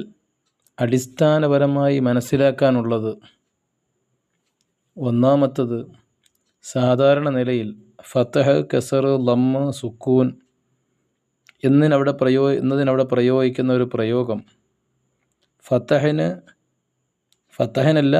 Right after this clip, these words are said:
ഫതഹിൻ്റെ സ്ഥാനത്ത് വരുന്ന പലതിനും നസ്ബ്, ഫതഹിന് നസ്ബ്, നൂന്, സ്വാദ്, ബാ,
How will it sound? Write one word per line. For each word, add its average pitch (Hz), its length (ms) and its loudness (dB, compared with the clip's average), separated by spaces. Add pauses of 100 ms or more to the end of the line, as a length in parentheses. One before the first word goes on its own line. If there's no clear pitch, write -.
ഫതഹിൻ്റെ 147 600 -2
സ്ഥാനത്ത് 139 500 -2
വരുന്ന 135 340 -2 (220)
പലതിനും 123 460 0 (960)
നസ്ബ്, 131 540 0 (1900)
ഫതഹിന് 143 460 0 (140)
നസ്ബ്, 127 360 -2 (120)
നൂന്, 131 400 0
സ്വാദ്, 123 480 0
ബാ, 107 180 -2